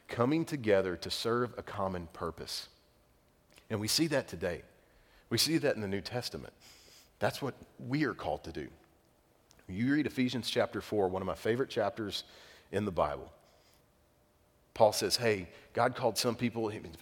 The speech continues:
apostles and prophets and teachers and evangelists, and he called all these kind of official offices, but why did he do it? To equip the saints for the work of ministry."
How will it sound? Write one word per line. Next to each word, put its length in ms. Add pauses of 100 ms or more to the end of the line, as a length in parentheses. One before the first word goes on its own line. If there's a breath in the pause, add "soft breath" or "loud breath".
(100)
apostles 560
and 100
prophets 480
and 140
teachers 420
and 80
evangelists, 680 (260 loud breath)
and 80
he 100 (400)
called 220
all 240
these 160
kind 180
of 100
official 520
offices, 560
but 180
why 240
did 100
he 120
do 180
it? 120 (560 loud breath)
To 120
equip 380
the 80
saints 360
for 120
the 80
work 280
of 120
ministry." 480